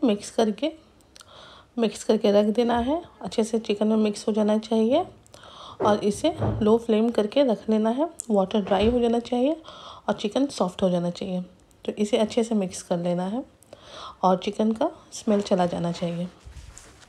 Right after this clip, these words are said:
तो जब तक चिकन सॉफ्ट हो जाएगा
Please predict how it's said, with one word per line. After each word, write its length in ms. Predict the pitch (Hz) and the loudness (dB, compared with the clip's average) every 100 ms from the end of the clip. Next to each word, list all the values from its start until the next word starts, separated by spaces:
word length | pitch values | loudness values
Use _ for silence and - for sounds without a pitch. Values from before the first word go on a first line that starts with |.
| _ - _ - _ - _ - | _ -20 _ -20 _ -20 _ -8
तो 80 | 254 | -6
जब 220 | 269 262 | -6 -6
तक 120 | 269 | -8
चिकन 360 | 262 247 254 254 | -6 -8 -6 -8
सॉफ्ट 380 | - 220 220 - | -6 -6 -6 -8
हो 80 | 233 | -8
जाएगा 440 | 214 202 196 220 | -6 -6 -6 -10